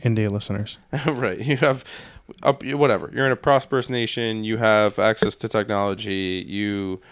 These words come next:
Speaker 2: I mean, listen, there are people who make six figures a year off of Twitter.
Speaker 1: Mm-hmm.
Speaker 2: Um,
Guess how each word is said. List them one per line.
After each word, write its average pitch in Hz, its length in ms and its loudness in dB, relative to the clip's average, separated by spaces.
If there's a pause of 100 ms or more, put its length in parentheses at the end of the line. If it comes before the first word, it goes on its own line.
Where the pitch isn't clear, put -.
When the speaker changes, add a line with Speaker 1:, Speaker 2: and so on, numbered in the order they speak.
(300)
Speaker 2:
I 95 80 -4
mean, 104 260 -2
listen, 101 320 -2
there 117 160 2
are 113 60 0
people 110 240 -6
who 107 100 -4
make 107 220 -2
six - 200 -6
figures 113 640 -4
a 120 120 -4
year 110 580 0
off - 260 -2
of 107 140 -6
Twitter. 117 400 -4 (220)
Speaker 1:
Mm-hmm. 151 380 4
Speaker 2:
Um, 92 640 0